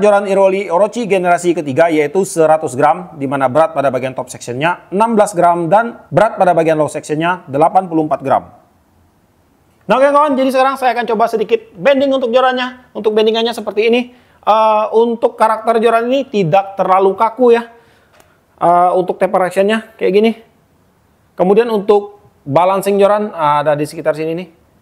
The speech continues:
Balancingnya ini agak ke depan, jadi otomatis untuk, eh, joran ini long case-nya pasti akan cakep banget. Dan untuk joran ini walaupun dia balancingnya ke depan nggak terlalu berasa ya, karena joran ini cuman beratnya di seratus gram aja. Kemudian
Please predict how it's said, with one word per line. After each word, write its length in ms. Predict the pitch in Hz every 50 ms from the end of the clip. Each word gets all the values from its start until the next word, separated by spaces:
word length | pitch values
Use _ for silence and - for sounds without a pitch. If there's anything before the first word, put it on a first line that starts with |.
| _ _
Balancingnya 480 | 131 139 147 151 147 - 160 156 175 190
ini 160 | 208 226 247
agak 240 | - 139 147 139 156
ke 40 | 151
depan, 400 | - - 180 196 196 185 175 156
jadi 240 | 139 143 143 180 202
otomatis 640 | - 156 - 175 156 160 170 170 202 202 202 - -
untuk, 640 | - 165 165 160 160 156 156 - _ 185 165 165 - - _ _ _ _ _ _
eh, 720 | 151 165 165 156 156 156 156 156 156 156 151 151 151 151 151 151 151 151
joran 240 | 131 156 175 175 175 185 190
ini 240 | 214 220 214 202
long 160 | 170 160 156 156
case-nya 320 | 180 165 - 196 185 175
pasti 160 | 170 - -
akan 240 | 151 139 127 143 147
cakep 240 | 135 147 135 - 123
banget. 280 | 127 143 151 190 208 202 - - - _ _ _
Dan 240 | _ 143 160 185 185
untuk 240 | 160 160 147 156 139
joran 240 | 156 147 147 151 151 156
ini 160 | 180 208 208
walaupun 480 | 185 156 143 139 139 139 143 143 143 139
dia 80 | 139 135
balancingnya 480 | 127 135 131 135 131 - 139 135 135
ke 80 | - 139
depan 400 | 143 143 - 190 190 185 165 151
nggak 240 | 139 143 - - -
terlalu 640 | 151 147 143 135 131 131 135 131 135 131 131 131
berasa 400 | 123 120 127 139 156 165 - 190
ya, 160 | 180 175 175 -
karena 240 | 165 160 196 208
joran 240 | 185 175 151 151 151
ini 160 | 160 196 190
cuman 400 | - 151 139 135 147 165 170 151
beratnya 320 | 131 139 135 135 165 170 160
di 80 | 139
seratus 560 | 139 - - 135 135 131 127 - 147 135 - 147
gram 320 | 127 127 135 123 123 117
aja. 320 | 117 127 143 175 175 180 - - - - _
Kemudian 640 | _ - 143 143 147 147 143 170 196 202 208 196 196